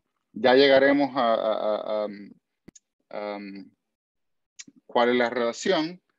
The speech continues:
pero en principio estas funciones, eh, especiales nuevas, em, les interesan a los físicos matemáticos. Spiridonov es, es físico matemático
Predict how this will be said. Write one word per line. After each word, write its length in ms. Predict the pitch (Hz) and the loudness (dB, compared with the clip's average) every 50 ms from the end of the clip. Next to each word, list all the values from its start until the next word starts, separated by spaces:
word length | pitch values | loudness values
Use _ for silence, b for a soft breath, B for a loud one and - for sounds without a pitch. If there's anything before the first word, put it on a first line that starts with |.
| _ _ _ _ - | _ _ _ _ -4
pero 500 | - 120 117 120 120 117 117 117 113 - | -2 -2 0 0 -2 -2 -2 -2 -4 -4
en 140 | 131 131 123 | -6 -8 -8
principio 400 | 143 135 - - 196 185 - 139 | -10 -12 -10 -8 -8 -6 -4 -4
estas 220 | 131 - 160 156 | -6 -6 -8 -10
funciones, 680 | - 175 143 - 151 139 135 131 127 120 - - - - - - | -10 -12 -10 -6 -4 -2 0 0 -2 -2 -6 -14 -20 -16 -10 -6
eh, 200 | 120 117 107 107 | -4 -4 -4 -4
especiales 500 | 107 - - 120 - - 147 135 127 123 | -6 -8 -10 -10 -6 -2 0 2 2 2
nuevas, 640 | 127 143 151 147 120 110 113 135 175 202 - - _ _ - - _ _ _ - - | 0 0 0 0 0 0 0 -2 -4 -6 -10 -18 _ _ -14 -14 _ _ _ -20 -16
em, 800 | - 113 113 117 117 117 117 117 117 117 117 113 113 117 117 - _ | -10 -8 -6 -4 -2 -2 -2 -2 -4 -4 -6 -6 -6 -8 -10 -12 _
les 200 | - - 127 123 | -12 -8 -8 -6
interesan 560 | 131 131 123 - 139 151 165 160 - 165 147 139 | -6 -6 -6 -4 -2 -2 -2 -4 -4 -4 -4 -2
a 80 | 131 | -2
los 160 | 123 120 113 | -2 -4 -6
físicos 380 | - - 147 139 - 139 143 139 | -6 -8 -10 -10 -10 -8 -6 -6
matemáticos. 680 | 135 127 - 131 120 120 117 104 - 110 - 156 165 - | -4 -4 -4 -4 -4 -4 -4 -6 -8 -10 -8 -8 -8 -8
Spiridonov 640 | - - 117 113 117 127 131 139 139 135 127 123 | -6 -6 -4 -2 -2 -2 0 0 0 0 0 0
es, 260 | 127 120 110 - - - | -2 -4 -6 -10 -12 -10
es 200 | - 113 117 - | -8 -8 -8 -6
físico 300 | - 131 120 - 131 120 | -8 -8 -8 -10 -10 -8
matemático 600 | 120 120 113 127 127 131 123 135 - 170 185 196 | -8 -8 -6 -6 -6 -6 -6 -6 -6 -6 -6 -6